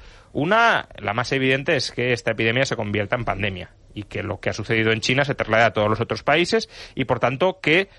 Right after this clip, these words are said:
la economía mundial esté de vacaciones forzadas, esté paralizada durante meses. Eso sería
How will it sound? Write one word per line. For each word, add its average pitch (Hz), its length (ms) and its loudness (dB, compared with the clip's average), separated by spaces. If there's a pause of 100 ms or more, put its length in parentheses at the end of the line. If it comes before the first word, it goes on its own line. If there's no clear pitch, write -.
(120)
la 131 100 2
economía 123 380 2
mundial 156 520 2
esté 147 300 -4
de 135 80 0
vacaciones 123 540 -2
forzadas, 151 400 2
esté 123 240 -4
paralizada 127 640 2 (220)
durante 123 400 -2
meses. - 540 -4
Eso 110 180 -6
sería 131 340 2